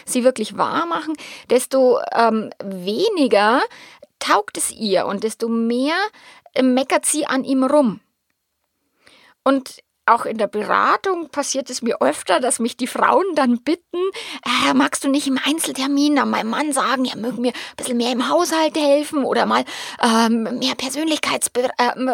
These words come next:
Entwicklung machen" oder solche Dinge. Also die Frauen, die wollen dann immer,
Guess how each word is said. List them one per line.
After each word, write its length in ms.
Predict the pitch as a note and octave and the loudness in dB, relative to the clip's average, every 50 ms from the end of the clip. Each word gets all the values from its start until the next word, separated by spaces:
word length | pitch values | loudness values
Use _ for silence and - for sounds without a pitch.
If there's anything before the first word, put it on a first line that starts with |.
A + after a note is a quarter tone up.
| G#3+ - | -2 -4
Entwicklung 680 | - - - B3 A3 C#4 A#3+ D#4 D4+ - A#3 C4 B3+ B3+ | -2 0 0 0 0 0 0 0 2 2 2 2 4 4
machen" 360 | B3+ B3+ D#4 - - E4+ C#4+ | 4 4 4 2 2 2 2
oder 200 | D4+ D4 D4 D4+ | 4 4 4 4
solche 340 | - C#4 C#4+ D#4 - D4 B3 | 6 4 4 4 2 -4 -6
Dinge. 300 | C4 C4+ C#4 D#4+ D#4 C#4+ - - - - - - | -4 -4 -2 -2 -4 -4 -6 -10 -14 -14 -6 -4
Also 160 | - A3+ A#3+ | -2 -2 -2
die 140 | A3+ B3+ A#3+ | -4 -6 -6
Frauen, 380 | - - F3 G3+ B3+ D#4+ F4+ | -4 0 4 4 4 4 4
die 140 | D4 B3+ G#3+ | 2 -2 -2
wollen 300 | A3+ A3+ B3 C#4+ E4 C#4+ | 0 2 2 2 2 0
dann 160 | A#3+ B3 B3 | -2 -4 -4
immer, 200 | G3 B3 B3+ B3 | -2 -2 -2 -2